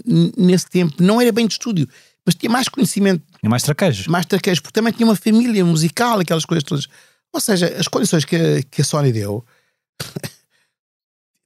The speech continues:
Speaker 1: tenho que me rir, tenho que me
Speaker 2: Uhum.
Speaker 1: rir, não é?
Speaker 2: Uhum.
Speaker 1: Que aquilo foi, eh, tens dois, tens dois dias,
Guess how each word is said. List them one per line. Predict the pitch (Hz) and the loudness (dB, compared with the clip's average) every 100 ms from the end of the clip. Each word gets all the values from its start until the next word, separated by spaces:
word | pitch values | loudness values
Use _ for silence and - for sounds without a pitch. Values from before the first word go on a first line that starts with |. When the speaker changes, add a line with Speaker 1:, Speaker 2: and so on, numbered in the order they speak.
| - | -4
Speaker 1:
tenho | 139 143 | 0 2
que | 151 | 2
me | 151 | 2
rir, | 233 311 123 101 - | 2 2 0 -2 0
tenho | 120 | 0
que | 110 | 0
me | 123 | 0
Speaker 2:
Uhum. | |
Speaker 1:
rir, | 160 240 | -2 -2
não | 135 | 0
é? | 123 175 | 2 0
Speaker 2:
Uhum. | |
Speaker 1:
Que | - | 0
aquilo | 127 151 175 226 - _ _ _ _ _ | -2 0 2 0 -4 _ _ _ _ _
foi, | - 180 165 | -2 2 4
eh, | 135 123 120 - _ _ _ _ _ | 4 2 0 -2 _ _ _ _ _
tens | - 147 143 135 123 | -2 2 2 2 2
dois, | 147 151 147 | 0 2 0
tens | 135 160 143 | 0 0 0
dois | 131 160 156 | 2 0 2
dias, | 180 233 277 247 | 2 0 0 -2